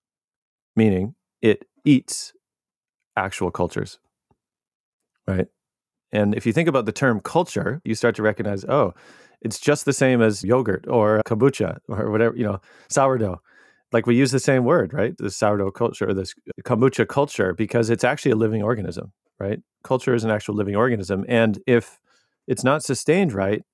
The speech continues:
it can go off, it can sour. And anti-culture needs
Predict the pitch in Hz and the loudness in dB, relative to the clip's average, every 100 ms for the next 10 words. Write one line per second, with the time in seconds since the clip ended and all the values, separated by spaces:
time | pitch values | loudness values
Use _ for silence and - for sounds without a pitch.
0 | - 123 127 117 117 143 - - - 95 | -8 -2 0 2 4 2 -2 -10 -10 -6
1 | 90 - 98 90 85 - _ _ _ 110 | -6 0 0 0 -6 -16 _ _ _ 0
2 | 104 101 95 _ _ _ _ _ 117 143 | 2 0 -4 _ _ _ _ _ -2 0
3 | 165 139 107 92 107 101 - 107 113 127 | 0 0 -2 -2 -2 -2 -2 0 4 6
4 | 117 101 98 | 6 2 -4